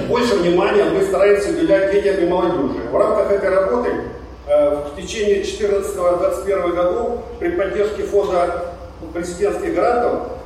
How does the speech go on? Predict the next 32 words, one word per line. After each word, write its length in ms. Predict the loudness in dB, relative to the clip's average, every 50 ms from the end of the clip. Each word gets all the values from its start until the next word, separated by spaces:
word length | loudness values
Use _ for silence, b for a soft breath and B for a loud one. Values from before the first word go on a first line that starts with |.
| -16 -16 -14 -10
и 200 | -8 -6 -6 -4
Комитета 500 | -4 -4 -2 -2 -2 -2 -2 -2 -2 -2
общественных 360 | -2 -2 -2 -2 -2 -4 -4
связей 400 | -2 0 0 0 0 0 -2 -2
города 380 | -2 0 0 2 0 2 0 0
Москвы, 540 | -2 -2 -4 -4 -4 -4 -4 -6 -8 -8 -10 -14 -16 -16 -16 -12 -10
вот, 260 | -10 -8 -8 -10 -12 -14 -16 -16 -16 -16 -16 -16 -16 -8 -2
кто 140 | 0 2
нам 200 | 2 2 0 0
помогает, 600 | 0 -2 -2 0 0 0 0 0 0 -2 -2 -4
конечно, 300 | -2 -2 -2 -2 -2 -2
это 220 | -4 -4 -4 -6 -6
москвичи. 640 | -6 -6 -8 -8 -8 -8 -8 -8 -8 -8 -8 -8 -12 -14 -16 -16 -18 -14 -4
Я 200 | 0 0 0 0
тоже 240 | 0 -2 -2 -4 -4
хотел 280 | -4 -6 -6 -4 -6 -6
бы 160 | -4 -4 -4
попросить 440 | -4 -4 -4 -4 -6 -6 -6 -6 -2
вас, 280 | 0 2 2 0 0
чтобы 220 | -4 -6 -8 -6 -4
вы 40 | -4
на, 200 | -4 -4 -4 -4
на 240 | -2 -2 -2 -2
местах 500 | -2 -4 -4 -2 -2 0 0 -2 -4 -4 -2
тоже 240 | -2 -2 0 -2 -4
больше 300 | -2 -4 -4 -4 -6 -8
дружили 420 | -8 -10 -10 -8 -8 -8 -8 -8
с 60 | -6 -4
местными 400 | -4 -4 -4 -6 -6 -6 -6 -8
властями 560 | -8 -8 -6 -4 -2 -2 -2 -2 -4 -6 -6 -8 -10 -12
и 60 | -12 -10
больше, 540 | -6 -2 -2 -2 -2 -2 -4 -6 -6 -6